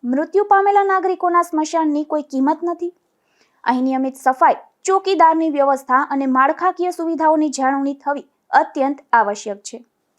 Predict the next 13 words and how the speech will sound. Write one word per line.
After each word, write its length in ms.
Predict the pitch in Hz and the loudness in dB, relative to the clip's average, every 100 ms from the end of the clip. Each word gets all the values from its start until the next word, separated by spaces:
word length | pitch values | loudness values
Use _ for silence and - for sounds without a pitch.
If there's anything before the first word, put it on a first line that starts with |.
| _ _ 240 | _ _ 2
બાળ 240 | 285 403 403 | 2 2 0
સ્મશાનમાં 480 | 415 415 415 403 | -2 0 0 2
ઉગી 180 | 370 349 349 | 2 0 -2
નીકળેલા 360 | 359 349 359 | 0 2 4
બાવળ, 420 | 285 269 240 262 - _ - | 4 4 4 0 -4 _ 0
કાંટાળી 480 | 247 247 240 240 | 0 4 2 0
ઝાડીઓ 460 | 220 233 233 226 262 | -2 -2 0 -2 -2
અને 200 | 269 269 | -4 -4
ઘાસનો 500 | 262 277 320 294 302 294 | -4 -4 -4 -4 -4 2
તાત્કાલિક 600 | 302 302 381 381 381 320 | 2 4 2 2 2 -2
નિકાલ 320 | 320 311 311 | 2 2 2
કરવામાં 500 | 285 269 269 247 - | 0 0 0 -2 -2
આવે 240 | 226 233 | -2 -4